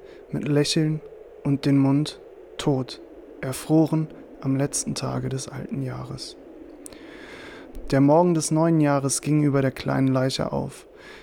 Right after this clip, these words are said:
die mit den Schwefelhölzern, wovon fast ein Schächtelchen verbrannt war, dasaß.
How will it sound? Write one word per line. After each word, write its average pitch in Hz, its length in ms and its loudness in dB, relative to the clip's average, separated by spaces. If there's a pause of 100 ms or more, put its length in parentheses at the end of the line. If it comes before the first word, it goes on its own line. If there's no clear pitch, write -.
(140)
die 143 40 -2
mit 143 140 -2
den 139 100 4
Schwefelhölzern, 160 960 4
wovon 135 300 0
fast - 400 -2
ein 147 160 2
Schächtelchen 143 580 0
verbrannt 139 480 2
war, 147 140 2
dasaß. 131 720 0